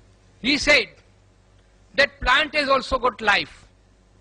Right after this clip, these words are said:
No, it is not only proved by Doctor Jagdish Chandra Bose, but even our Lord Mahavir,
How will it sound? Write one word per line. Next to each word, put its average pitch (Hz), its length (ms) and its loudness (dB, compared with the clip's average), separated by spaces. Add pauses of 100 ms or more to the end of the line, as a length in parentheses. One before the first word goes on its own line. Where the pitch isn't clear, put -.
No, 214 140 -6
it 214 160 -8
is 226 80 -10
not 220 260 -4
only 220 220 -6
proved 208 380 -8
by 208 280 4 (360)
Doctor 175 320 -8
Jagdish 160 320 -16
Chandra 165 280 -14
Bose, 147 380 -14 (580)
but 233 140 0 (640)
even 208 180 -6
our 202 160 -2
Lord 185 300 -6
Mahavir, 160 480 -4